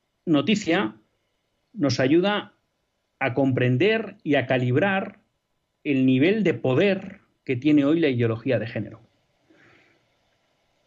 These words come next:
Bueno, pues en esta línea, y para que seamos conscientes de cómo esta ideología va calando en nuestra sociedad,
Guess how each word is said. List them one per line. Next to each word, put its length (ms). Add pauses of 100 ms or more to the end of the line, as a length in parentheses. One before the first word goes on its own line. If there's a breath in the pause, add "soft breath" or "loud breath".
(440)
Bueno, 460
pues 340 (160)
en 140
esta 240
línea, 340
y 60
para 180
que 80
seamos 340
conscientes 600
de 160
cómo 420 (340 soft breath)
esta 220
ideología 480
va 300
calando 400
en 60
nuestra 240
sociedad, 480